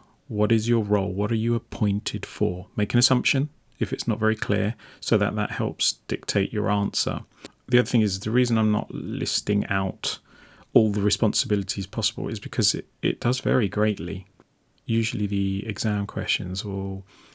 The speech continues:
will tell you a little bit about your role, and you can just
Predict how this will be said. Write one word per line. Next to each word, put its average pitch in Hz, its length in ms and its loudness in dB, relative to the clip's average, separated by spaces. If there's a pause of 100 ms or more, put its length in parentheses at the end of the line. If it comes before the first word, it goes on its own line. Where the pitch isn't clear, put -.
(200)
will 113 160 0
tell 101 360 0
you 101 380 -2
a 110 60 0
little 104 340 0
bit 107 180 -6
about 101 360 -6
your 104 240 -4
role, 95 440 -2 (340)
and 107 160 6
you 107 80 2
can 107 240 2
just - 500 0